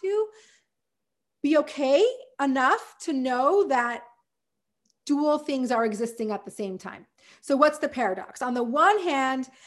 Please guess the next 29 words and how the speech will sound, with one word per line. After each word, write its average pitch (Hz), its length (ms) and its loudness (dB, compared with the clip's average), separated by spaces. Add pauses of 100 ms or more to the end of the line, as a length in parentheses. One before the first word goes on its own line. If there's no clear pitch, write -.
(140)
Hashem 294 500 0
hides 294 440 -2
his 302 160 -6
presence 294 720 -4 (640)
to 320 100 -2
make 285 300 2
the 302 80 -4
world 262 340 2
possible. 233 840 -6 (1300)
And 277 240 2
in 381 180 4
that 381 220 4
sense, 427 320 2
the 370 80 4
world 359 300 4
is 330 100 0
not 330 260 2
real 339 400 4 (380)
'cause 294 140 -2
it 330 200 -2
only 415 360 8
exists 359 680 0
due 381 360 6
to 381 100 2
the 302 140 4 (160)
false 392 400 8
perception 359 880 2 (300)
of 294 120 0
Hashem's, 330 680 2